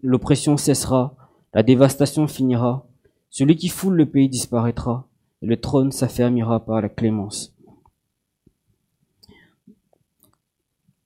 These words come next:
On voit, on voit à, qu'à plusieurs reprises, Dieu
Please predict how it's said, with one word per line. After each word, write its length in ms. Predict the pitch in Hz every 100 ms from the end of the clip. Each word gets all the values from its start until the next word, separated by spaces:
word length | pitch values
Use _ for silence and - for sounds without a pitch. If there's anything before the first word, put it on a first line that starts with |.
| _ - -
On 100 | 160
voit, 180 | 180 170
on 60 |
voit 360 | 170 180 180 123
à, 120 | 147
qu'à 160 | 147 147
plusieurs 420 | - 185 175 165
reprises, 500 | 147 - 156 151 - -
Dieu 460 | 131 123 156 160